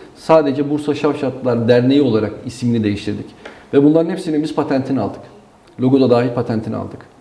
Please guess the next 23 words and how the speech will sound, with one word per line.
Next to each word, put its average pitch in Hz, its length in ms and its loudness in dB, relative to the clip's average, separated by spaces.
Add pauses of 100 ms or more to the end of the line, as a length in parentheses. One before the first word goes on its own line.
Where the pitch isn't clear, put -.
(920)
Ee, 62 140 -4 (460)
biz 180 260 2
bunları 196 260 6
yaparken 196 560 0 (1300)
kongre 196 320 2
sürecimiz 135 680 0 (100)
yaklaştı 135 580 -2 (440)
ve 156 120 4
kongre 175 340 0
sürecimizde 165 600 2
de 185 80 4
herkes, 180 480 0 (240)
"Ya 135 160 -2
pandemide 160 480 2
zaten 160 420 0
başkan 151 420 0
hani 147 180 0
o 135 100 0
koltuğuna 147 400 2
bile 151 80 4
oturmak 156 380 0
nasip 160 300 -2
olmadı. 151 380 2